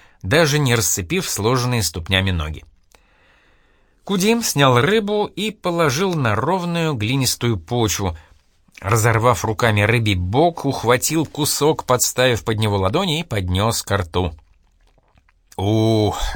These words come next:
давно мы с тобой так хорошо не ели». Обжигаясь, он прожевал белое сочное мясо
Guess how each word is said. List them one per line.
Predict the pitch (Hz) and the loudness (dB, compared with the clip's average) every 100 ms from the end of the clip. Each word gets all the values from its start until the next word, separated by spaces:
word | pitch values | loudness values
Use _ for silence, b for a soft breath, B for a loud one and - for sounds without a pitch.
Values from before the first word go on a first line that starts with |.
| B | B
давно | - 117 127 110 | -2 0 2 2
мы | 131 139 | 2 2
с | - | 2
тобой | 143 147 131 | 2 2 0
так | 123 - | -2 -2
хорошо | - 123 - 113 | -2 0 0 -2
не | 113 107 | -4 -4
ели». | 113 113 107 90 B B B B B | -2 -2 -2 -4 B B B B B
Обжигаясь, | B 95 90 95 104 123 131 117 | B 0 2 2 4 4 4 2
он | 104 98 | -2 -4
прожевал | 101 110 98 101 113 | -2 0 2 4 2
белое | 101 82 110 113 104 95 | 2 0 2 2 2 0
сочное | - 92 - 69 | -2 -4 -4 -4
мясо | 90 165 - 156 | -2 0 0 -4